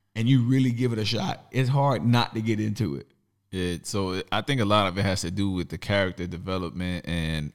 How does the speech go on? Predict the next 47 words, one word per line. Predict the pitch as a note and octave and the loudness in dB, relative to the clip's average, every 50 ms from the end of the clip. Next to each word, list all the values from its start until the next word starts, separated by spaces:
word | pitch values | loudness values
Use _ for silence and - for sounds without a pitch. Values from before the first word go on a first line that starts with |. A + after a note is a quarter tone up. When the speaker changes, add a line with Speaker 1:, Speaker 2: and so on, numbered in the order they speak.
| _ - | _ -10
Speaker 2:
just | G2 G2 F#2 - | -6 -6 -6 -4
the | F2 E2+ | -4 -6
storyline. | - - F2+ F#2+ G#2+ A2 G2 E2+ E2 D#2+ E2 E2 E2 E2+ | -4 -2 -2 -2 0 0 -2 -2 -2 -4 -4 -4 -4 -4
Like, | E2+ E2 E2 - - _ _ - - - - - | -4 -4 -4 -6 -8 _ _ -20 -20 -20 -10 -4
it | - G#2 C3 | -2 2 2
isn't | F3 E3+ E3+ C#3+ G2+ | 2 2 2 0 -2
huge | C#3+ - - - - F#2+ G#2 A#2 C3 C#3 C#3+ C3+ C3 | -2 -4 -8 -6 0 2 4 6 6 6 4 6 4
on | C#3 C#3+ D3 | 6 6 4
sci-fi, | C#3+ - D3+ D3 C#3+ D3+ C#3+ - D#3 D3+ D3+ D#3+ D3+ D3 - - _ - | 4 2 2 2 0 0 0 -2 -2 -2 -2 -2 -4 -6 -8 -16 _ -2
even | B2 A#2+ A#2 A2+ | 0 0 2 0
though | A#2 A2+ A2 G#2+ | 0 0 0 0
that's, | G#2 G2+ F#2+ F#2 - - - - - _ | 0 0 -2 -2 -4 -6 -10 -10 -6 _
you | A2+ A2 | 0 0
know, | G#2+ G2+ F#2+ F#2 | 2 2 2 0
the, | F#2 F#2 F2+ F2 E2+ D#2+ | 0 0 -2 -2 -2 -4
the | D2+ E2+ E2+ | -4 -6 -4
genre, | G2 G2+ G#2 A2 A2 A2 G#2+ G#2+ G#2 | -2 0 2 2 2 2 2 2 2
but | G2+ G2 G2+ F#2+ F2 D#2+ - - - - - - - - - | 2 2 2 2 2 0 -2 -8 -20 -20 -20 -20 -12 -2 0
I | G#2 B2+ | 2 4
just, | C3+ C3+ A#2 - - | 6 4 4 4 4
I | A#2+ C#3+ | 2 2
just | D#3+ D#3+ B2 A2+ | 4 4 4 6
like | A2 G#2+ G2+ G2 | 4 4 4 4
it | F#2+ | 2
because | G2 F#2+ F#2 G2+ G2 F#2 F#2+ | 0 0 0 0 0 2 2
overall | F#2+ F#2 F2+ F2+ F2+ F#2+ G2+ F#2+ F2+ E2+ E2+ | 0 0 0 0 0 2 4 4 2 2 0
it's | E2+ F2 | -2 -4
just | F#2 F2 - - F2 | -4 -6 -4 -2 -2
a, | E2+ E2+ E2+ D#2+ - D2 | -2 0 -2 -2 -4 -6
a, | D#2 - - D#2+ | -6 -4 -6 -8
a | |
good | E2 F2 F#2 F2 D2+ - | -6 -6 -6 -4 -4 -4
story, | - - F2+ F#2 F2+ E2+ D#2+ E2 E2 D#2+ D#2 | -2 2 2 2 2 2 0 -2 -2 -2 -4
and, | D2+ D2+ C#2+ C#2 - | -4 -6 -8 -10 -8
you | - A2+ | -8 -4
know, | A2 F#2+ F2 F2+ | -4 -2 -4 -4
it | G2 | -2
kinda | - A#2 G2+ F#2 | 0 0 0 0
gets | F#2+ F#2+ F2+ - - | 0 -2 -4 -2 -2
you | G2 F#2+ | -2 -2
out | F#2 F#2+ | -2 -2
of | F2+ | -4
your, | F2 E2+ E2 D#2+ E2 - | -4 -4 -4 -6 -6 -8
your | D#2 D#2+ E2+ | -8 -6 -4
no-, | F2 F2 F2 - | -4 -6 -6 -4
my | - G2+ - G2+ | -2 0 2 2
normal | E2+ E2+ E2 D#2+ E2 E2+ E2 D#2+ D#2+ D#2+ E2+ | 2 0 0 -2 -2 -4 -4 -4 -4 -6 -6